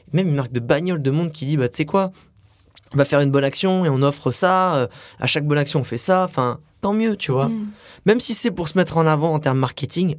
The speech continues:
Speaker 1: moi, je m'en fous parce qu'au final, l'action, elle sera faite, tu vois. Et c'est
Speaker 2: Mm.
Speaker 1: pour moi, c'est ça le plus important.
Speaker 2: Mm, mm, mm.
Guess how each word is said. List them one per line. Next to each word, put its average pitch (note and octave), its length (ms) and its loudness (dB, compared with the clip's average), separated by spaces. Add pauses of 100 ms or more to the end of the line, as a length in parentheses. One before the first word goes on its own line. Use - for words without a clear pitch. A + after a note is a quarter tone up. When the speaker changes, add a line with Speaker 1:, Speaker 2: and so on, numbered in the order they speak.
Speaker 1:
moi, C3+ 180 0
je B2 80 -4
m'en C3+ 120 2
fous - 200 -6
parce - 160 -4
qu'au - 100 -4
final, D3 260 2
l'action, C3+ 340 0
elle C3 60 0
sera A2 180 -6
faite, - 180 -10
tu - 120 -12
vois. - 100 -2
Et A3+ 40 2
c'est A3 120 2
Speaker 2:
Mm. G#3 40 -2
Speaker 1:
pour C#3+ 100 2
moi, D3 100 4
c'est D3+ 100 0
ça D#3+ 60 0
le - 60 -4
plus A#2 120 -4
important. - 320 -4
Speaker 2:
Mm, A3 80 0
mm, G#3 280 -4
mm. G#3 60 -6